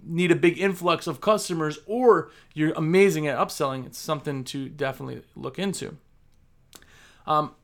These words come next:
on the same type of concept with a company that would actually, uh, do the advertising for you, you'd be looking at lead generators. That would be a HomeAdvisor, uh, Yelp, or Thumbtack.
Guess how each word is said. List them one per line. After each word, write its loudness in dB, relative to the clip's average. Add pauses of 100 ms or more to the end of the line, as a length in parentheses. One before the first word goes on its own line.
(260)
on 2
the 0
same 0
type -4
of 0
concept 0
with -2
a -4
company 0
that -2
would -2
actually, -4 (300)
uh, -16 (100)
do 0
the 4
advertising -2
for 0
you, -2 (380)
you'd 0
be 2
looking 0
at -4
lead -4
generators. -6
That 0
would -2
be 2
a -4
HomeAdvisor, 2 (340)
uh, -4
Yelp, 0 (140)
or -6
Thumbtack. 2